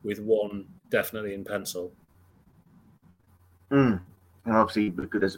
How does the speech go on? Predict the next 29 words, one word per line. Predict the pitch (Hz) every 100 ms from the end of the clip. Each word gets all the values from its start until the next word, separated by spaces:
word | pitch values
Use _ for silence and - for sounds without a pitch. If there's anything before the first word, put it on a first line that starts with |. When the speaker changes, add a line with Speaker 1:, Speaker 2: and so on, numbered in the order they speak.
| -
Speaker 2:
there | 107 101
was | 101
a | 95
bit | - 92
of | 92
a |
worry | 90 98 95
about | 92 92 -
Dion | - 92 95
Dawkins, | - 95 95 - 92 92 90 - -
who | 90 87
I |
think | 85 78
Tuesday | - 95 123 90
Speaker 1:
Yeah. | 87
Speaker 2:
actually | - - 90
left, | 92 92 - - - _ - - - -
left | -
practice | 98 - 98 -
early, | 92 92 90 95 92 _ _ _ _ _ _ - _ _ _ _ _ _ _
but | 95 87 -
came | 113 98
back | 90 104 98 90 98
and | 87
has | 87
been | - 87
practicing | - - - 92
again. | 85 98 87 80
So | 85 - 87 80